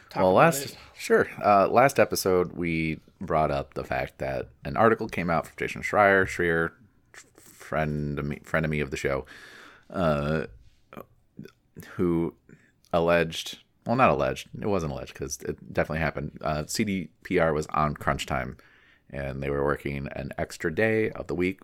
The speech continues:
Speaker 2: for a six-day work week, and previously they touted themselves as being a company that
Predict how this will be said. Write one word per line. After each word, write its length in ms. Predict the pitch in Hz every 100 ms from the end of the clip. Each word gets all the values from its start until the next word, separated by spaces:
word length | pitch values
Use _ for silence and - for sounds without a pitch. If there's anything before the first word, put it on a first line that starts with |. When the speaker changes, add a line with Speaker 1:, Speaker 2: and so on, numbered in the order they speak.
| -
Speaker 2:
for 120 | 73
a 60 | 69
six-day 460 | - 104 - 95
work 300 | 87 80 -
week, 340 | 82 78 - - - -
and 420 | 73 69 69 69
previously 460 | - 104 92 - 85
they 300 | 80 78 76 _ - -
touted 320 | - 76 73
themselves 500 | 71 69 65 67 67
as 240 | 73 67 -
being 200 | 76 67
a 40 |
company 360 | 67 67 - 69
that 180 | 65